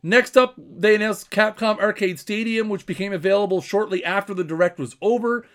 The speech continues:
Again, if you like nostalgia and arcade games, Capcom,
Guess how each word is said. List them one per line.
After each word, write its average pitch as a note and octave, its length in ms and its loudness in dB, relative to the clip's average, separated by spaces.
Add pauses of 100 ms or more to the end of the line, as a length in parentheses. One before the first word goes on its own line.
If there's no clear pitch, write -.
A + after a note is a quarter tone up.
(160)
Again, G#3 480 0
if - 60 -20
you B2+ 80 -8
like E3+ 220 0
nostalgia F3+ 640 0
and E3 80 -4
arcade D#3 420 -2
games, G#3+ 380 -8 (480)
Capcom, B2 500 -8